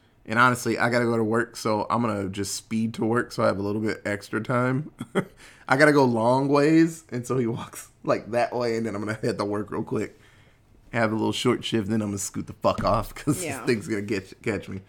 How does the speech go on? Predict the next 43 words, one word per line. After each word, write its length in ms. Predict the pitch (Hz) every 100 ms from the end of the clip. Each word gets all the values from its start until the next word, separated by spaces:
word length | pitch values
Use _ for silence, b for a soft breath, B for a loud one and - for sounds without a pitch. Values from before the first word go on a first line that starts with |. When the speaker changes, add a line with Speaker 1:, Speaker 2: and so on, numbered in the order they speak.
| b b b b b _
Speaker 1:
Uh, 500 | 143 135 127 120 113 - - _ _ -
so 300 | 220 214 180
the 180 | 139 185
one 200 | 208 202
thing 180 | 208
that 180 | 190 156
got 220 | 151 139
me, 260 | 117 139 127
uh, 280 | 87 120 107
I 40 |
don't 100 | 139
know 40 | 135
if 100 | 127
you 80 | 117
have 100 | 110
any 120 | 107
more 180 | 107 107
thoughts 460 | 117 113 - -
and 240 | - - 107
stuff, 340 | - 104 107 - b b b b -
uh, 260 | 127 107 - _ -
but 220 | 143 -
someone 320 | - 208 214
online, 500 | 202 175 156 147 143
I 60 | 143
was 100 | 170
just 240 | 147 -
checking 320 | - 139 127 123
out 200 | 110 117
things, 220 | 113 107
what 140 | 107
people 220 | 123 107
thought 240 | 92 117 113
of 80 | 110
the 80 |
movie, 380 | 110 127 120 113 b b b
and 120 | 156
someone 220 | 196 196
said, 280 | 185 185 156
"So 200 | - 202
if 120 | 190
you 340 | 214 247 247 240 _ _ _ _ _ _ _
fly 640 | - 160 165 147 131